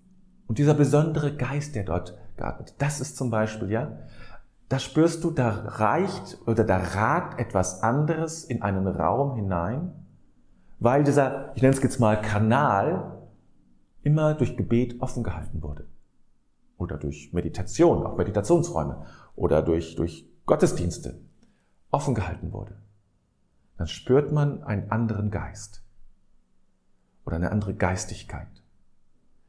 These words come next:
eine Offenheit für eine andere Dimension. So waren Kirchen konzipiert, ja? Die, wenn ich hineingehe, mich öffnen für diese andere Dimension.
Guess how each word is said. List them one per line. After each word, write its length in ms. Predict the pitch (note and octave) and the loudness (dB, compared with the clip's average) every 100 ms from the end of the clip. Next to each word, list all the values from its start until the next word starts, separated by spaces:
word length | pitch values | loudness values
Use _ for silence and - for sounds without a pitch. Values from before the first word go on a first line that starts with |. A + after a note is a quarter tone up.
| _ - | _ -10
eine 300 | F2 F2 - | -4 -2 -2
Offenheit 680 | D3 - D3 D3 C#3 C#3 - _ _ _ | -2 -2 -2 -2 -4 -8 -18 _ _ _
für 140 | - - | -10 -2
eine 200 | G#2+ G#2 | -2 0
andere 280 | B2 A#2 A2+ | 0 0 0
Dimension. 640 | G2 F#2+ F2 D2+ C#2+ C#2+ - _ _ _ _ _ _ _ - - | 0 -2 -4 -8 -10 -12 -16 _ _ _ _ _ _ _ -20 0
So 160 | C#3 | 2
waren 260 | C#3 C#3 D3 | 4 4 4
Kirchen 300 | D#3+ D3 D3 | 2 0 0
konzipiert, 560 | - C3 - - - - | -2 -6 -8 -6 -6 -4
ja? 160 | A2+ G#2 - _ _ _ _ _ | -8 -10 -20 _ _ _ _ _
Die, 160 | A2+ A2+ | 0 4
wenn 120 | A2 | 2
ich 100 | G#2 | 2
hineingehe, 720 | G2 F#2 F#2+ B2 D#3+ D#3+ D#3 | 0 2 4 2 2 0 0
mich 300 | C3 G2+ - | 0 -4 -2
öffnen 640 | D3 D3 - D3+ D#3 D#3+ - - _ | -2 -2 -4 -4 -4 -8 -12 -20 _
für 80 | - | -6
diese 260 | A2+ A#2+ | -4 -2
andere 280 | A2 A#2 G#2+ | 0 0 0
Dimension. 680 | G#2+ G2+ F#2+ - C#2+ D2 | 0 0 -2 -4 -8 -10